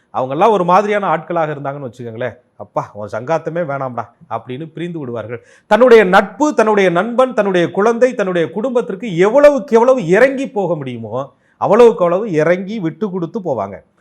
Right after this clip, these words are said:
ஆனா மிதுன ராசிக்காரர்கள்ட்ட ஒரு அளவுக்கு மேல காசு பணத்தை எதிர்பார்த்தாங்க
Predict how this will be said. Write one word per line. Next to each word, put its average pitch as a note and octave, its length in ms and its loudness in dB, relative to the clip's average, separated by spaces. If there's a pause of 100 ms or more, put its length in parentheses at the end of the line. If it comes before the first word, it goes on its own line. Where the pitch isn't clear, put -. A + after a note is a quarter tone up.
(140)
ஆனா E3 180 -2
மிதுன G#3 320 0
ராசிக்காரர்கள்ட்ட C#3+ 800 -2 (220)
ஒரு C#3 180 -2
அளவுக்கு F#3+ 500 2
மேல F3 520 -2
காசு F3+ 480 0
பணத்தை D#3 420 -6
எதிர்பார்த்தாங்க C#3 540 -8